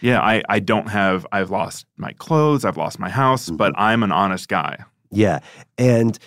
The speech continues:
Speaker 2: this works like a charm. According to the story, Capone is so impressed. He's like, "Hey, this guy's got a,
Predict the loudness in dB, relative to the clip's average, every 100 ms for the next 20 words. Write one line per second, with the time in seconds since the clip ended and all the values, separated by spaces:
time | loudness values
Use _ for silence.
0 | -14 0 4 4 2 -4 -2 4 4 4
1 | 0 -12 -4 -4 -2 -6 -6 -2 2 4
2 | 4 0 -4 -10 -20 _ _ _ -18 -2
3 | 2 4 2 0 -4 -4 0 2 4 2
4 | -2 2 4 4 4 0 -4 -6 -2 2
5 | 4 4 2 0 -2 -2 -2 -4 -4 0
6 | 2 0 -2 -6 0 4 4 0 2 4
7 | 4 2 0 2 4 6 4 2